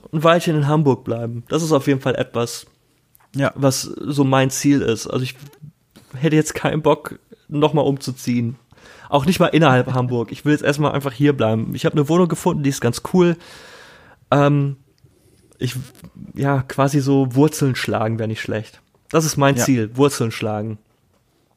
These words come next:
Speaker 2: Das ist doch schön. Das ist mal nicht so hoch hinaus, sondern einfach erstmal, ne, wo man jetzt ist, einfach mal kurz durchatmen. Ist doch schön.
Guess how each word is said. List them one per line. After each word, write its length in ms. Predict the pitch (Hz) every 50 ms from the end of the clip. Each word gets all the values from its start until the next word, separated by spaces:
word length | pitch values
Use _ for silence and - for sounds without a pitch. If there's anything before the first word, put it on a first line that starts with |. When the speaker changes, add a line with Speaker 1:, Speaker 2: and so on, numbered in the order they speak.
| _ -
Speaker 2:
Das 120 | - 220 -
ist 60 | -
doch 100 | 220 208
schön. 440 | - - - 208 180 147 127 120 117 - - - - - _
Das 140 | - 170 190
ist 80 | 196 185
mal 140 | 202 196
nicht 160 | 202 208 190 -
so 160 | 208 196 185
hoch 220 | 185 196 202 -
hinaus, 420 | 208 185 165 147 151 180 233 247 -
sondern 220 | 269 240 226 220
einfach 260 | - 196 208 220 220 170
erstmal, 360 | 175 196 - 226 214 202 196
ne, 240 | 190 214 254 269 -
wo 280 | - 165 170 170 180 196
man 180 | 208 220 214 196
jetzt 180 | 190 180 - -
ist, 220 | 202 240 - -
einfach 360 | - - 196 226 233 240 240
mal 180 | 233 226 226 226
kurz 380 | 226 - 233 220 - - -
durchatmen. 640 | - 208 220 226 - - - - - 165 131 117 123 131
Ist 140 | 139 - -
doch 100 | 202 -
schön. 440 | - - 208 165 117 110 120 135